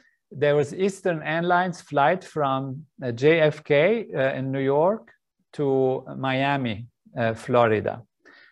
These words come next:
And there, it was a big, one huge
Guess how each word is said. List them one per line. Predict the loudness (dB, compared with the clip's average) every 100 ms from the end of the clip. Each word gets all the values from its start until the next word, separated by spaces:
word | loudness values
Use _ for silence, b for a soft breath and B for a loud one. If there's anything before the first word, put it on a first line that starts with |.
| -6
And | 2
there, | 4 4 2
it | 0
was | 2 2 0
a |
big, | -4 2 4 4 0 -14
one | -6 -4 -4
huge | -6 -4 0 0 0 -10 -18